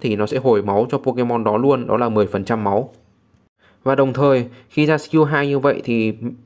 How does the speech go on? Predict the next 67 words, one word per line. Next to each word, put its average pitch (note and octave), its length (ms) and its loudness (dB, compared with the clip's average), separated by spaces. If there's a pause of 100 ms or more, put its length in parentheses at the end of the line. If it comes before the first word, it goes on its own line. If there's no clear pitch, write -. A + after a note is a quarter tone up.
(140)
Mega C3 280 0
T C3 80 -6
N C3+ 140 4
C C3 280 0
cũng A#2+ 140 -4
tiến B2+ 180 0
vào D3+ 120 0
cái A#2+ 120 0
trạng - 200 -4
thái A2 300 -2
đó G#2+ 160 2
là B2 140 0
cái, G#2+ 300 0
ờ, A#2 140 0 (460)
tỏa G#2+ 180 0
sáng A2+ 340 -2
giống C3 140 -2
như C3+ 80 -2
thế B2 100 -4
kia. B2 260 -2 (440)
Các C#3+ 80 0
bạn C#3 140 0
thấy A2+ 220 0
Mega C3 260 -2
T B2 100 -6
N B2 140 -2
C B2 220 -4
nó A2+ 80 0
đang A#2 160 -4
kiểu C3+ 140 0
giống G#2 120 -2
như A#2+ 120 -2
một G#2+ 200 -6
viên A#2+ 160 -2
kim A#2+ 160 -6
cương A#2 260 -4
lóe A2 160 2
sáng A#2+ 280 -2
ấy. F3 100 -2 (460)
Thì A#2 260 0
ở A2+ 160 -2
cái A#2 120 0
trạng D#3 200 -2
thái A2 180 -2
này A#2+ 340 -2
thì A#2 100 -6
nó A2+ 120 0
sẽ D3+ 100 -2
được B2 180 -4
tồn G#2+ 180 2
tại A2+ 180 -2
trong A#2+ 160 -2
vòng G#2 140 -2
một G2+ 180 -8
lượt. A2+ 180 2 (600)
Thì A2+ 480 -2
trong C3 160 -2
thời B2 120 2
gian A#2+ 200 -2
này G#2+ 360 0
thì G#2+ 300 -4
Mega A#2 300 0
T A#2 80 -6
N A#2+ 120 2
C A#2+ 260 -4
nó A2 100 -2
sẽ A#2+ 140 -4